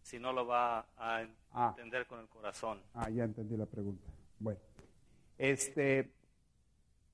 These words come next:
Speaker 2: ¿es necesario saber cuál es el mensaje de la Biblia? Claro que sí. Y se supone que para eso ustedes están yendo a clases, ustedes están escuchando plá-, pláticas,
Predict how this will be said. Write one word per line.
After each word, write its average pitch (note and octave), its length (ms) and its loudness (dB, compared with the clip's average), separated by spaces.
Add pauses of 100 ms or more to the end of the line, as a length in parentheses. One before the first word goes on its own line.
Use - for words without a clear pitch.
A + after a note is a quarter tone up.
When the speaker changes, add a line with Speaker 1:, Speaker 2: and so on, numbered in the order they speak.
(200)
Speaker 2:
¿es A#3+ 120 8
necesario A3 580 6
saber F3 360 6
cuál F3 160 4
es E3 100 2
el E3 100 6
mensaje B2 360 4
de B2 80 6
la A#2+ 80 8
Biblia? C3 280 4
Claro G#2+ 260 -8
que G2+ 100 -12
sí. B2 200 -8 (680)
Y C3+ 80 2
se C#3 120 2
supone F3 380 4
que E3+ 120 2
para C3+ 240 6
eso D#3 220 6
ustedes C3 300 4
están B2+ 220 0
yendo G#2 220 2
a F#2+ 40 0
clases, D3+ 580 2 (400)
ustedes G#2+ 360 0
están A2+ 180 4
escuchando G2+ 420 -2
plá-, A#2+ 300 2 (220)
pláticas, D3+ 680 -2